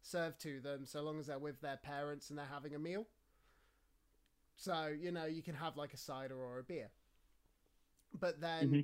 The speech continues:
Speaker 1: the, the craziest part is that it says that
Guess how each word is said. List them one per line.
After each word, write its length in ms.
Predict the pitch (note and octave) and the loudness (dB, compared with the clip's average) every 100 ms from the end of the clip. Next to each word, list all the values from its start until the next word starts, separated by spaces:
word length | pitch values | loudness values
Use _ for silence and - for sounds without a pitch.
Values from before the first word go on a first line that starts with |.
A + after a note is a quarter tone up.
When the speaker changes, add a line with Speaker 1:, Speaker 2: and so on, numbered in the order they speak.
| - | 4
Speaker 1:
the, 100 | E3 - _ | -6 -8 _
the 80 | G#3 | -8
craziest 600 | - F#3+ G3+ G#3 F#3 - | 0 2 2 2 -2 -2
part 280 | E3 D#3 C3+ | 0 0 2
is 300 | E3 D#3 - | 0 -2 -4
that 280 | D3+ D3 - - | -2 -2 -4 -12
it 160 | B2+ - | -14 -8
says 420 | E3 D#3 C#3+ - | -2 -2 -2 -4
that 260 | D3 C#3+ | -4 -2